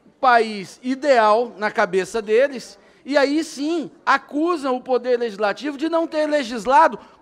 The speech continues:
conforme eles imaginam que deveria ter sido. Há várias situações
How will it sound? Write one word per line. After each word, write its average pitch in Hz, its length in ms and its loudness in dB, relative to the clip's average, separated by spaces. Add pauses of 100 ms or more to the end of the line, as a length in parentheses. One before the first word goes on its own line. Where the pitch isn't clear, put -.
(100)
conforme 330 1120 4
eles 294 460 2
imaginam 285 540 -4
que 262 100 -20
deveria 277 340 -6
ter 302 200 -6
sido. 302 500 -6 (1400)
Há 294 160 2
várias 277 540 4
situações 269 920 -6